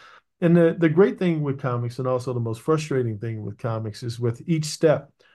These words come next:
you're learning, because there is no one way to do anything. There used to be Diamond, and now you have a bunch of different distribu-, distributing, uh, companies,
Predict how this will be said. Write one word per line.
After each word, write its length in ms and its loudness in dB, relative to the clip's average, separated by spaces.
you're 180 4
learning, 680 2
because 280 -2
there 200 2
is 200 0
no 140 0
one 360 -2
way 180 0
to 100 -4
do 420 -8
anything. 540 -4
There 100 -6
used 220 -2
to 60 -6
be 120 0
Diamond, 520 0
and 140 -8
now 140 -4
you 220 0
have 140 -2
a 40 -6
bunch 340 0
of 80 -6
different 340 -6
distribu-, 680 -6
distributing, 720 -2
uh, 280 -8
companies, 640 -4